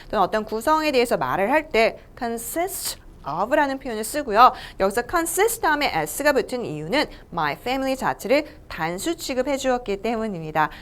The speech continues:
만약에 복수라면 consist of가 되겠죠.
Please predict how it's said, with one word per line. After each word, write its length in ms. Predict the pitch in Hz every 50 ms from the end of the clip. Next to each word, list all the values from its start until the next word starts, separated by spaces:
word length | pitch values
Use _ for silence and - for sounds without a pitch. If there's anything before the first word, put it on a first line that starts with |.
| - -
만약에 760 | - 196 262 349 415 427 403 311 214 214 240 226 - - - - -
복수라면 880 | 240 247 247 - - - 440 427 370 311 294 302 339 392 466 453 - -
consist 760 | - 302 277 277 - - - 320 359 370 - - - - - - - - - -
of가 560 | - 190 214 254 262 - 262 247 233 220 220
되겠죠. 600 | 185 160 156 196 214 - - 160 180 247 330 -